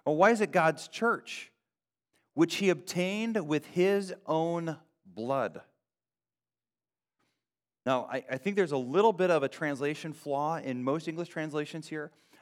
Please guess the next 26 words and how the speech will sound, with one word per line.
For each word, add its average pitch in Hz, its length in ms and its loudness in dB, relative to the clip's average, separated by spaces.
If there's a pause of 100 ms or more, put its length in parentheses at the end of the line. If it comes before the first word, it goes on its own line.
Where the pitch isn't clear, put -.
I 117 60 0
don't 175 200 0
think 165 160 -4
the 147 60 -8
point 151 280 -4
is 131 180 -2
God 123 440 0
gave 147 220 0
his 151 260 -6
own 151 220 -6
blood. 143 380 -2 (440)
I 120 80 -4
think 147 160 -2
we 147 100 -4
could 107 240 -4
rephrase 151 580 -4
that 156 160 0
a - 20 -4
little 127 180 -4
bit 131 160 -6
better 139 240 2
by 127 120 0
saying 123 220 -6
something 127 240 -8
like 113 200 -4
this, 135 360 -6